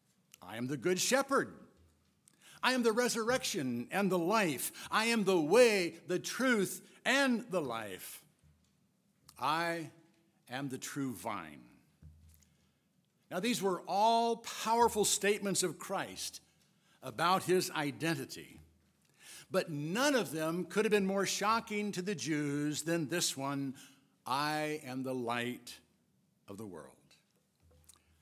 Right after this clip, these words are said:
The Jews recognized the Lord God as their light. In Psalm twenty-seven one, we read,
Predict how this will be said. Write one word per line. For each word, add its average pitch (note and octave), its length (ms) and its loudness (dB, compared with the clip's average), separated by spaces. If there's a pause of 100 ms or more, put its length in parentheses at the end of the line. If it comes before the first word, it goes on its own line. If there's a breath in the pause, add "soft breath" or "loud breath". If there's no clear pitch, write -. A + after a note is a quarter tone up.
(600 soft breath)
The A#2+ 80 -8
Jews F3 320 2
recognized E3+ 1000 0 (240)
the C#3 80 0
Lord C#3+ 340 -2
God D#3 480 -6 (800)
as G#2+ 220 -6
their F#2 140 -8
light. F2+ 440 -12 (440 loud breath)
In F3 120 0
Psalm G3+ 340 4
twenty-seven G#3 680 0
one, F#3 340 0
we D#3+ 120 -4
read, F#3+ 440 -2